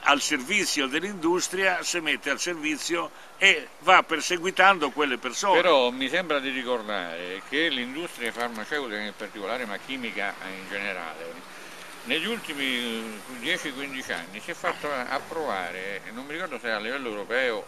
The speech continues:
Speaker 2: o, eh, italiano o internazionale, il, il brevetto sulla procedura, non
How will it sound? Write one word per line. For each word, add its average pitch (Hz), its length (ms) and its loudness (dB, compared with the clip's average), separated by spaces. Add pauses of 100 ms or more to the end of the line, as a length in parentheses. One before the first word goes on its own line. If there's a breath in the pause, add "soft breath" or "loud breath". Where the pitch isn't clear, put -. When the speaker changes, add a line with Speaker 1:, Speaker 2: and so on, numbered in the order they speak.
Speaker 2:
o, 90 180 -8 (320)
eh, 101 60 -12
italiano 104 560 -6 (100)
o 98 40 -12
internazionale, 95 1000 -12 (1200 loud breath)
il, 151 100 -10 (120)
il 185 180 0
brevetto 185 640 4
sulla 208 320 -2
procedura, 180 680 -4 (380)
non 131 560 -2